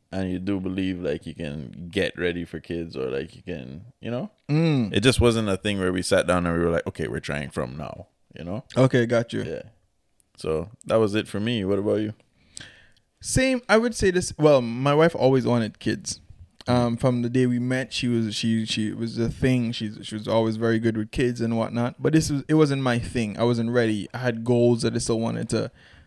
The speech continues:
Speaker 2: you know, complete
Speaker 1: Right.
Speaker 2: before, um, I, I entered that stage. Um, so it was, if it was up to her, we'd have been, we'd have had kids or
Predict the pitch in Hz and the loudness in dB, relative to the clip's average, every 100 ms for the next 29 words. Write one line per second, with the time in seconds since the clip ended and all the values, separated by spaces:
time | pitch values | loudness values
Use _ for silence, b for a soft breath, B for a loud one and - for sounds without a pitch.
0 | b - 120 117 107 - - 131 123 139 | b -2 0 2 0 -6 -4 -2 2 4
1 | 127 - - - _ 85 82 - - 123 | 4 0 -10 -16 _ -8 -8 -10 -2 -2
2 | 127 117 110 107 101 107 113 110 107 107 | 0 2 2 4 2 0 -2 -2 -4 -6
3 | 107 104 - 107 101 110 110 107 104 - | -4 -4 -4 -4 -2 -2 -2 -4 -4 -4
4 | - - 135 123 113 101 - - _ b | -4 0 0 0 -2 -4 -8 -12 _ b
5 | b b b - 120 113 107 127 127 170 | b b b -2 0 2 2 4 4 4
6 | 175 135 156 156 151 135 120 127 143 117 | 0 0 2 2 0 0 2 2 0 -4
7 | 107 104 - 113 110 110 - - - 117 | -4 -6 -2 -2 -2 -4 -8 -10 -6 -4
8 | 101 101 98 92 | -4 -4 -6 -6